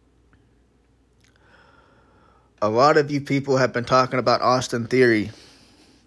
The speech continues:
and how he cashed in on Seth Rollins instead of cashing in on the Universal Champion,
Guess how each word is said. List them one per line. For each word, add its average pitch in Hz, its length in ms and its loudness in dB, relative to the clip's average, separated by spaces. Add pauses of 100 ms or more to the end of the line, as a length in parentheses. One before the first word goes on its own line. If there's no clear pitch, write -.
(640)
and 113 160 -8
how 123 160 2
he 131 160 -2
cashed 139 480 0
in 147 220 0
on 127 160 -4
Seth 131 300 -2
Rollins 131 600 0 (1800)
instead 131 480 0
of 127 200 0
cashing 131 520 -2
in 135 180 -2
on 123 140 -2
the 123 80 -4
Universal 123 760 -2 (500)
Champion, 120 640 -6